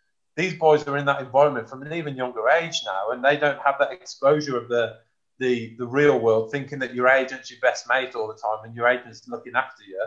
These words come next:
But really, he's only looking after his own benefits and what club he can put you and other things in. And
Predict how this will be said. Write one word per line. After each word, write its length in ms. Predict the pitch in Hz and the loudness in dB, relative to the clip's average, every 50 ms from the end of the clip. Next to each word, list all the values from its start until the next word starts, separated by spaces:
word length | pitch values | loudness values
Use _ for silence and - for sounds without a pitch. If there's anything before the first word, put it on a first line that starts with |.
| - - _ _ _ _ _ _ _ _ _ _ | -8 -10 _ _ _ _ _ _ _ _ _ _
But 180 | - 120 110 117 | -6 -6 -4 -2
really, 360 | 143 147 143 131 113 101 101 | 0 0 0 0 -2 -4 -4
he's 220 | 117 123 123 123 | -4 -6 -2 0
only 280 | 135 127 127 127 127 123 | 0 0 0 0 -4 -4
looking 240 | 127 117 - 127 127 | -4 -6 -4 -4 -4
after 200 | 120 - - 123 | -4 -4 -6 -6
his 80 | 113 | -2
own 180 | 120 120 117 110 | -2 -2 -2 -2
benefits 440 | 123 127 123 120 - - - - 123 | -2 -4 -4 -6 -10 -14 -18 -18 -16
and 80 | 117 | -6
what 240 | 120 120 117 - - | -2 -2 -2 -2 -4
club 180 | 127 123 117 123 | -6 -6 -6 -6
he 80 | 123 | -6
can 200 | 123 - - 120 | -10 -10 -16 -18
put 200 | 113 - 131 120 120 | -14 -14 -14 -12 -8
you 220 | 120 127 127 123 | -6 -6 -4 -4
and 160 | 120 117 113 _ _ - | -6 -8 -12 _ _ -14
other 160 | 127 131 127 | -12 -12 -12
things 300 | - - 143 139 135 135 | -10 -10 -10 -8 -6 -4
in. 120 | 160 160 | -2 -2
And 180 | 156 143 139 | -2 -2 -4